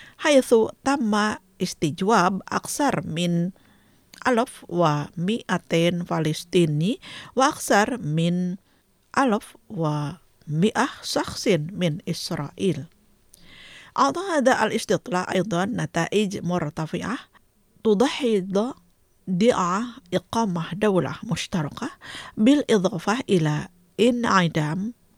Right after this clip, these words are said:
الثقة العالية بين الفلسطينيين والإسرائيليين.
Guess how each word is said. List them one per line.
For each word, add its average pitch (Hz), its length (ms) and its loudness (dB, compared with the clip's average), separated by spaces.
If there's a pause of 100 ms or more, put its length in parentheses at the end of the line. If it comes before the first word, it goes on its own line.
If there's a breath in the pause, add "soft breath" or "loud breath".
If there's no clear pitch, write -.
(220)
الثقة 185 580 -2
العالية 185 540 -2 (360 loud breath)
بين 269 280 4
الفلسطينيين 165 1080 2
والإسرائيليين. 170 1700 2